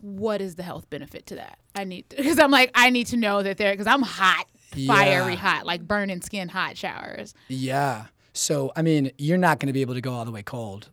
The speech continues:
Speaker 2: like, from day one, but you can work towards it.
Speaker 1: What does
Speaker 2: And
Speaker 1: it do, though?
Speaker 2: So, uh, a lot of things, right? So, um,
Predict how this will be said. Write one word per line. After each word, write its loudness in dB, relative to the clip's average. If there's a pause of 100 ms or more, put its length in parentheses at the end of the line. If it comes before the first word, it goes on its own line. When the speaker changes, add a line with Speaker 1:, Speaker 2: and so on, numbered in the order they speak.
(120)
Speaker 2:
like, -12 (680)
from -4
day -4
one, 0
but -6
you -2
can -4
work 4
towards -6
it. -12 (380)
Speaker 1:
What -4
does -4
Speaker 2:
And -6
Speaker 1:
it -20
do, -10
though? -16 (120)
Speaker 2:
So, -4
uh, -10 (540)
a -8
lot -4
of -10
things, -12 (100)
right? -10
So, -4 (500)
um, -8